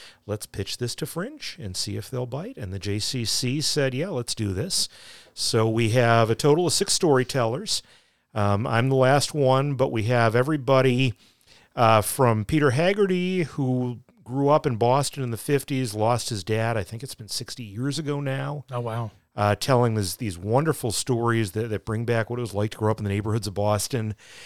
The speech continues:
Speaker 1: in the fifties and early sixties. Um, a couple of local comics, Ralph Tetta,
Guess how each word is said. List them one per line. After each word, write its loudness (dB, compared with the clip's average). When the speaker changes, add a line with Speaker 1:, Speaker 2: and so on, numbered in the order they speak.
Speaker 1:
in 6
the 6
fifties 2
and -2
early 0
sixties. 0
Um, -2
a -12
couple 0
of 4
local 2
comics, 0
Ralph -2
Tetta, 2